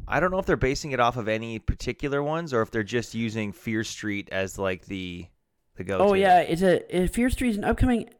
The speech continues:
Speaker 2: American horror films directed by Lee Janik, whoever that is, based on the book series.
Speaker 1: Yeah, so I don't know if they're taking multiple plot lines. I don't know if they're taking no plot lines at all, and they're
Speaker 2: They
Speaker 1: just
Speaker 2: have to be.
Speaker 1: slapping Fear Street on there to,
Speaker 2: It's
Speaker 1: to,
Speaker 2: hard
Speaker 1: uh,
Speaker 2: R, but the actors are all fucking kids.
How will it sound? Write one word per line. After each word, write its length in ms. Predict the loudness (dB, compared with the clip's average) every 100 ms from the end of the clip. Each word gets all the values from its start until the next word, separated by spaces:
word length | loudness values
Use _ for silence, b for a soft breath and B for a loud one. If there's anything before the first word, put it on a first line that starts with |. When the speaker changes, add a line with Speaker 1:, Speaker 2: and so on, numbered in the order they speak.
| -2
Speaker 2:
American 460 | 0 2 2 2
horror 320 | 2 4 4 4
films 520 | 4 4 4 -2 -4
directed 460 | 0 0 0 0
by 240 | 6 6 6
Lee 500 | 2 0 -2 -4 -6
Janik, 500 | 2 4 4 2 -2
whoever 420 | 0 0 2 2
that 160 | 2 0
is, 160 | -2
based 280 | 2 2 4
on 100 | -2
the 40 | 2
book 280 | 2 0
series. 560 | -2 -2 -2 -6 -14 -20 _ _ _ _ _ _ _
Speaker 1:
Yeah, 180 | -4 -2
so 160 | 2 4
I 20 |
don't 120 | 4
know 60 | 2
if 80 |
they're 100 | 0
taking 400 | 0 -2 -4 -6
multiple 400 | -2 -2 -2 -8
plot 280 | -4 -2 0
lines. 300 | 0 -2 -2
I 40 | -2
don't 100 | -2
know 80 |
if 60 | -2
they're 100 | -4
taking 360 | -4 -6 -8 -8
no 160 | -6
plot 280 | -2 2 2
lines 260 | 2 -4 -4
at 80 | 0
all, 280 | 2 4
and 100 | 2
they're 40 | 2
Speaker 2:
They 80 | 2
Speaker 1:
just 80 | 4
Speaker 2:
have 200 | 2 2
to 80 | -2
be. 60 |
Speaker 1:
slapping 440 | 0 0 0 -6 -8
Fear 300 | -6 -4 -4
Street 280 | -4 -2
on 220 | 0 -2 -2
there 240 | -2 -4
to, 500 | -2 0 0 -2 -6 -10 _
Speaker 2:
It's 120 | 2 4
Speaker 1:
to, 60 |
Speaker 2:
hard 300 | 6 6 8
Speaker 1:
uh, 40 | 8
Speaker 2:
R, 180 | 6 6
but 140 | 4
the 280 | 2 0 0
actors 420 | -2 -2 -2 0
are 100 | 2
all 140 | 2 2
fucking 380 | -2 -4 -6
kids. 520 | -6 -4 -4 -8 -14